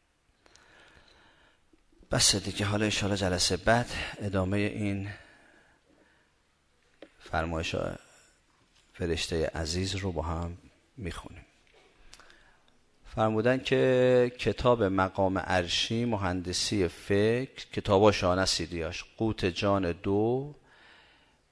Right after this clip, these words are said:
آمده. یه کتاب خیلی زیبا هم اومده، امروز من معرفی کردم، خیلی دوست داشتنیه این، یعنی که از کتاب است که عشق واقعاً مونسه. اینو بگیرید حتماً، اسمش از صحیفهٔ علوی، دعاهای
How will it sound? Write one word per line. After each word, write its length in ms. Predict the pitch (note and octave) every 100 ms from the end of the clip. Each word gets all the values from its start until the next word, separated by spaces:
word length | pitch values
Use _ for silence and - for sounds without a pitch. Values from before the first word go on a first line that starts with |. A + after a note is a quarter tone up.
| _
آمده. 360 | B2 B2+ B2 A#2
یه 80 | D3
کتاب 300 | D#3 E3 D#3+
خیلی 260 | - E3
زیبا 340 | D#3 D#3 D3+ D#3
هم 60 |
اومده، 260 | D#3 D3+ D3
امروز 200 | C#3 D3
من 120 | D3
معرفی 360 | D3 C#3 C#3+ C#3+
کردم، 240 | D3 C#3+
خیلی 600 | C#3+ - - E3 D#3 C3
دوست 340 | G#2 G2 - -
داشتنیه 640 | F#2+ - G2 G2+ G2 F#2+ -
این، 340 | A2+ B2+ C3
یعنی 140 | A#2
که 120 | B2 B2
از 80 |
کتاب 260 | - A#2 A2
است 200 | B2+ -
که 180 | C#3 C3+ - - - - _ _ _
عشق 380 | C#3 C#3 - -
واقعاً 480 | F#2+ F#2+ F#2 G2+ F#2
مونسه. 760 | G2+ G2+ G2+ A2+ C#3+ - C#3 -
اینو 200 | F3+ F3
بگیرید 420 | D#3+ G#2+ F2+ F#2
حتماً، 360 | G2 - F#2+ A2 - - - - -
اسمش 300 | B2+ C3+ C#3+
از 100 | C3+
صحیفهٔ 480 | B2 G#2+ G#2+ B2
علوی، 360 | B2+ G#2 G2 F#2+
دعاهای 880 | G2+ C3+ A#2+ B2 B2+ D#3 E3 E3